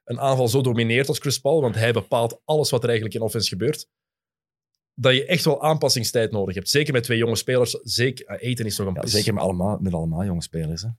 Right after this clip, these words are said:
Speaker 1: Mhm.
Speaker 2: Suns zijn, Suns zijn gewoon een jonge ploeg.
Speaker 1: Ja. Saric is daar een van de meest ervaren
Speaker 2: Ja.
Speaker 1: roleplayers. En dan
Speaker 2: Ja, die ook ja, zes jaar, vijf, vijf jaar?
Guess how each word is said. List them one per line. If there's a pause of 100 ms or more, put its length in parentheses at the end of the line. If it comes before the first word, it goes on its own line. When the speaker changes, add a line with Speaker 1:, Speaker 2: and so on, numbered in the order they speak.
Speaker 1:
Mhm.
Speaker 2:
Suns
zijn,
Suns
zijn
gewoon
een
jonge
ploeg.
Speaker 1:
Ja. (640)
Saric
is
daar
een
van
de
meest
ervaren
Speaker 2:
Ja.
Speaker 1:
roleplayers.
En
dan
Speaker 2:
Ja,
die
ook (800)
ja,
zes
jaar,
vijf,
vijf
jaar?